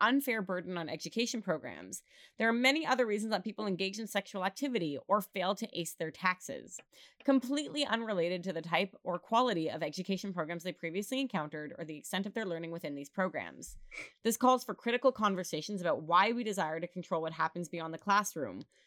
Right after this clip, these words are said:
whether such control is possible, and in what ways it impedes other educational objectives that we have stronger chances of achieving through sex education.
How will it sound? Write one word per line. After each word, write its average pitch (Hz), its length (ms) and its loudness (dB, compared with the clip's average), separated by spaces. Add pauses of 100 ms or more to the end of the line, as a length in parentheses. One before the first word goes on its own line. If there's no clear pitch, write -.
(160)
whether 220 300 6
such - 300 0
control 190 340 0
is 156 100 -8
possible, 180 760 2 (260)
and 208 140 6
in 214 100 4
what 233 160 2
ways 262 160 4
it 240 80 -2
impedes 185 480 -4
other 190 260 0
educational 170 600 -4
objectives 240 480 -2
that 175 120 0
we 160 80 -4
have 170 120 -4
stronger 208 340 0
chances 175 380 -4
of 175 80 -8
achieving 160 360 -6
through 165 140 -14
sex - 260 -6
education. 165 760 -2